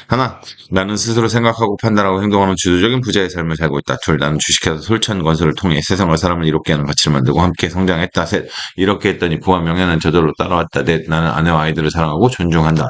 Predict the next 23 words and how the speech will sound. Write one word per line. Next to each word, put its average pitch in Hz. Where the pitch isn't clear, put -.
다섯, 87
나는 92
하루 110
십 127
분 127
이상의 113
독서, 95
삼십 110
분 104
이상의 90
산책을 98
통해 113
필생의 117
인생 95
목표를 87
발견하고 85
끊임없이 143
도전해 82
모두 85
다 85
성취했다. -
여섯, 92
나는 95